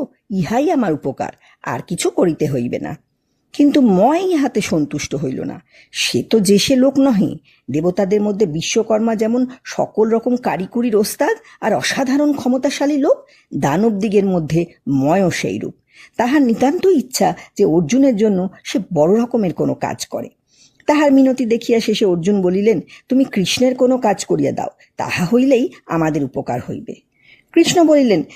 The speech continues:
"তুমি মহারাজা যুধিষ্ঠিরের জন্য এমন একটা সভাঘর করিয়া দাও যে আর কেহ তেমন করিতে না পারে।"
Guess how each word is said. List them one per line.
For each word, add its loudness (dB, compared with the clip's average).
"তুমি 4
মহারাজা 2
যুধিষ্ঠিরের 0
জন্য 2
এমন 2
একটা -4
সভাঘর -2
করিয়া 0
দাও -2
যে 0
আর -4
কেহ 2
তেমন 0
করিতে -2
না -4
পারে।" -12